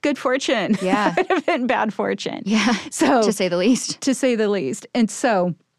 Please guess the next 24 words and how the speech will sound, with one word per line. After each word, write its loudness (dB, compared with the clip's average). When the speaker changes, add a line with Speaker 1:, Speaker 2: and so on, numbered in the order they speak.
Speaker 1:
coming 0
into -2
this, -4
it's, -6
uh, -2
we -2
can -4
shift -6
this -6
with, -6
like, -2
so 0
many 2
doctors -4
and -6
healers -2
are, -2
have -4
strong -2
sixth -8
house -10
placement. -10
Speaker 2:
Right. -6
Speaker 1:
So -2